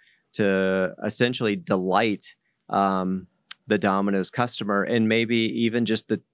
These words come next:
the pizza enthusiast? You know, the latest thing we did is we actually, uh, um, give rewards and, uh, frequent, frequent user rewards for people, even if they are eating someone else's pizza.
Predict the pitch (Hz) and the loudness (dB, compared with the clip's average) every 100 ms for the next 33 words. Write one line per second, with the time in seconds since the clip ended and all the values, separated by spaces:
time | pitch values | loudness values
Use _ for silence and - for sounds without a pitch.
0 | - - - 127 127 123 104 104 110 117 | -4 -4 -2 -2 0 -2 -4 -2 0 0
1 | 98 80 87 - 98 95 98 104 131 135 | 0 -2 -2 -4 -2 -2 0 2 2 0
2 | - 101 95 95 95 92 90 98 92 95 | -4 -2 -2 0 0 0 0 0 0 0
3 | 104 95 - - 101 92 92 - _ - | -2 -2 -6 -4 0 0 -2 -8 _ -20
4 | - - 98 92 87 90 - _ 123 113 | -20 -4 0 0 -2 -6 -14 _ 0 2
5 | 101 98 104 143 95 92 - - - 95 | 2 0 2 2 2 0 -6 -10 -6 0
6 | 98 95 95 92 - 117 104 107 - - | 2 4 2 2 0 -4 0 -2 -4 -2
7 | 120 107 90 113 113 120 98 90 90 90 | 0 0 0 0 2 0 0 2 2 0
8 | - _ _ - 104 110 - 101 90 - | -4 _ _ -6 -2 -2 0 -2 -2 0
9 | 127 117 113 - 107 101 92 - 107 107 | 0 2 0 0 2 2 0 0 2 2
10 | 110 104 - 110 104 98 98 90 - 107 | 2 0 0 0 0 -2 -2 -4 -4 -4
11 | 101 - | -2 -6